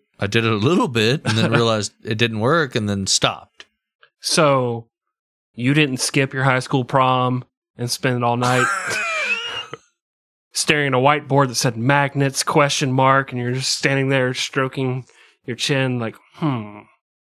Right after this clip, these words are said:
Speaker 2: tonight's the night I figure this out." Yeah, that wasn't your childhood experience?
Speaker 1: No, I skipped my prom because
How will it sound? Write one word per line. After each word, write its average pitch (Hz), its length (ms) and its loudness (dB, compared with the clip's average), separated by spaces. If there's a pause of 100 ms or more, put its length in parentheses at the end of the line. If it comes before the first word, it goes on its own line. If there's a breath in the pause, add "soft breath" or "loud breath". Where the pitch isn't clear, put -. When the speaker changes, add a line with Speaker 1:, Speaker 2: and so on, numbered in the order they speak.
(540)
Speaker 2:
tonight's 156 440 0
the 139 100 -2
night 117 260 -2
I 113 100 -8
figure 120 300 -6
this 110 160 -8
out." 117 220 -4
Yeah, 120 140 -8
that 139 140 2
wasn't 135 280 -4 (380)
your 143 140 -2
childhood 147 380 0
experience? 151 500 -8 (600)
Speaker 1:
No, 107 340 2
I 113 120 2
skipped - 280 -2
my 107 360 2
prom 92 440 0
because 92 560 -4